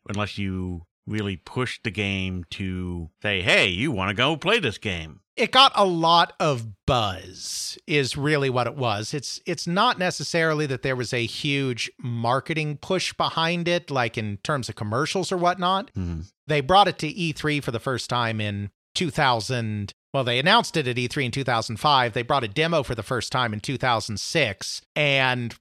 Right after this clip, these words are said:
Speaker 2: it just got a lot of buzz out of E three. It won some Best of Show awards. And so it was that E three coverage and the E three demos that I think really pushed it forward. And of course, it had Microsoft, uh, behind it.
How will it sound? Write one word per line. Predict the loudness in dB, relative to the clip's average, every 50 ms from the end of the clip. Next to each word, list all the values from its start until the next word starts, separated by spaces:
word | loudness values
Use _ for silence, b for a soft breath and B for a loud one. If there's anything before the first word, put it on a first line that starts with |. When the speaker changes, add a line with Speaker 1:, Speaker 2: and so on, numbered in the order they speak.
| _
Speaker 2:
it | -2 -2 0
just | 2 2 0 0 2 4
got | 6 6 6 6 4 0 _
a | 0 0
lot | 2 2 2 4 6 6 6 6 2 0 -4
of | -4 -4 -4 -6 -2
buzz | 0 2 2 4 2 2 0 -2 -4 -4 -6 -8 -6 -2
out | 0 0 0
of | 0 -2 -6
E | -6 -6 -4 -4 -4
three. | -6 -6 -4 -2 -2 -2 -4 -6
It | -8 _
won | -6 -4 -4 -4
some | -6 -6 -6 -4
Best | -2 -4 -4 -4 -6
of | -6
Show | -4 -2 -2 -2 -2 -2
awards. | -4 -4 -2 -2 -2 -2 -2 -4 -6 -8 -10 _
And | -8 -8 -2
so | 0 0 2 2
it | 0 -2
was | -2 -6 -2
that | 0 -2 -2 -2 -2
E | -4 -2 -2 -2
three | -4 -8 -6 -4 -2 0 0 0 0 -2
coverage | -2 -2 -2 -2 0 -2 -4 -4 -4
and | -4
the | -4 -4 -4
E | -4 -6
three | -4 -2 -2 -2 -2
demos | -2 -2 -4 -2 -4 -4 -6 -6 -8 -8 -10 -10 _ _ _
that | -4 0 0
I | 0 0
think | 0 -2 -4 -4 -4 -6 -4
really | -4 -2 -2 0 -2 -2 -2 -2 -4 -4 -6 -10 _ -6
pushed | -4 -4 -4 -2 -6
it | -6 -8
forward. | -6 -6 -4 -4 -4 -4 -6 -8 -10 -10 -12 _ _ _ _ _ _
And | -4 -4 -4
of | 0 0
course, | 0 0 0 0
it | -2
had | -2 -2 -2
Microsoft, | 0 -2 -2 -2 -4 -6 -8 -6 -4 -4 -4 -6 -6 -6 -6
uh, | -6 -6 -4
behind | -4 -4 -4 -2 -4 -4 -6 -8
it. | -12